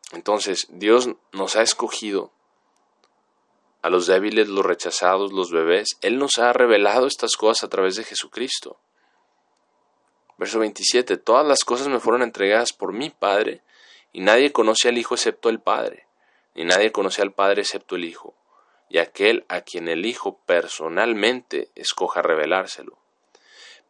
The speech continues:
Piensen en eso. Usted puede ser rechazado por muchas personas y por muchas cosas, pero Dios lo ha escogido a usted. Dios ha elegido a todos los hermanos para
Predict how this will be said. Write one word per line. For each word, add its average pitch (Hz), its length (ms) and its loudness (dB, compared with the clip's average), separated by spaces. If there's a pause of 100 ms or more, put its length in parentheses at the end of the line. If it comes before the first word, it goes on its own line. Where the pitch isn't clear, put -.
(120)
Piensen 135 400 0
en 107 100 -2
eso. 123 260 -4
Usted 123 380 0
puede 135 240 2
ser 131 340 2 (420)
rechazado 107 680 4
por 104 140 -4
muchas 104 320 -6
personas 98 580 -4
y - 20 -20
por 92 200 -6
muchas 110 420 -4
cosas, - 580 -6 (400)
pero 101 180 6
Dios 117 240 2
lo 135 120 4
ha 131 40 6
escogido 127 520 0
a 92 100 6
usted. - 520 -2 (1600)
Dios 120 220 2
ha 151 40 8
elegido 143 680 2 (420)
a 90 100 -4
todos 110 220 4
los 113 180 0
hermanos 101 460 4
para 92 380 0